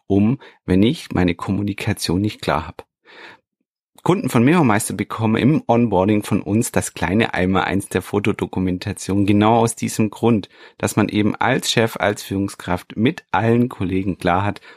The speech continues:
wann wollen wir von euch, wel-, welches Bild, warum wollen wir das, wie sieht es aus, wie ist es beschriftet, wo gehört es hin, zu welchem Zeitpunkt wollen wir dieses Bild. Das sind neun Punkte. Wie gesagt, dies bekommen Memo-Meister-Kunden in den ersten Tagen, wenn sie zu Memo-Meister kommen.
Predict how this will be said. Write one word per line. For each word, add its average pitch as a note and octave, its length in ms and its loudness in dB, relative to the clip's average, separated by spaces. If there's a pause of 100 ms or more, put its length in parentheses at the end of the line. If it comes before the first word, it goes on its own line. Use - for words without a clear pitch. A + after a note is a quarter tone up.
(100)
wann A2+ 240 2
wollen G#2+ 200 4
wir G2+ 80 2
von - 160 -6
euch, F2+ 240 -2
wel-, G2 180 2
welches G2+ 320 -2
Bild, G2+ 260 0
warum G2 300 2
wollen G2 220 4
wir F#2 80 0
das, F2+ 240 -2
wie F2 80 0
sieht - 200 -6
es - 120 -8
aus, F#2+ 260 2
wie - 60 0
ist - 160 -4
es - 80 -6
beschriftet, - 560 -2
wo F2 160 0
gehört E2 240 0
es - 100 -6
hin, G#2 160 0 (240)
zu G2+ 160 2
welchem E2+ 220 -2
Zeitpunkt F2 460 -2
wollen E2+ 200 2
wir D#2+ 60 0
dieses D#2+ 260 -4
Bild. - 220 -4
Das F2+ 100 0
sind G2 120 2
neun F#2 200 6
Punkte. B2+ 460 2 (300)
Wie F2 100 0
gesagt, F2+ 420 -4
dies F2 160 -2
bekommen F2 380 0
Memo-Meister-Kunden F2 960 0 (320)
in - 40 -8
den F#2 160 2
ersten D2 420 -4
Tagen, D#2 480 -2
wenn D2+ 160 -2
sie D#2+ 220 0 (320)
zu C#3 280 2
Memo-Meister E2 580 2
kommen. - 260 -14